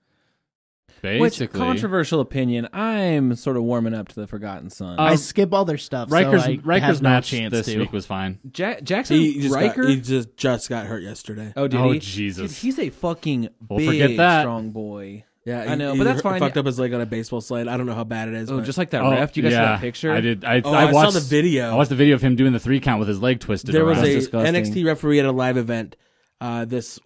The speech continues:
Speaker 4: week, wherever the fuck we recorded this. You guys don't know. Suck your own.
Speaker 2: You don't
Speaker 3: Friday,
Speaker 2: know.
Speaker 3: April twenty-sixth.
Speaker 2: Oh, God damn it. Dirk.
Speaker 4: He, um,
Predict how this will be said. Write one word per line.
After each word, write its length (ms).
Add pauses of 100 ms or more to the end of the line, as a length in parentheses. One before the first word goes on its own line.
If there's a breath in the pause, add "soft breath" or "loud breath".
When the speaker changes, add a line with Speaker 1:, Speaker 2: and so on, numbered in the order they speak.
(520)
Speaker 4:
week, 360
wherever 280
the 80
fuck 320
we 100
recorded 380
this. 240
You 60
guys 120
don't 160
know. 180
Suck 300
your 100
own. 140 (140 soft breath)
Speaker 2:
You 80
don't 40
Speaker 3:
Friday, 420
Speaker 2:
know. 40
Speaker 3:
April 220
twenty-sixth. 600
Speaker 2:
Oh, 120
God 200
damn 180
it. 100
Dirk. 180 (300)
Speaker 4:
He, 280
um, 380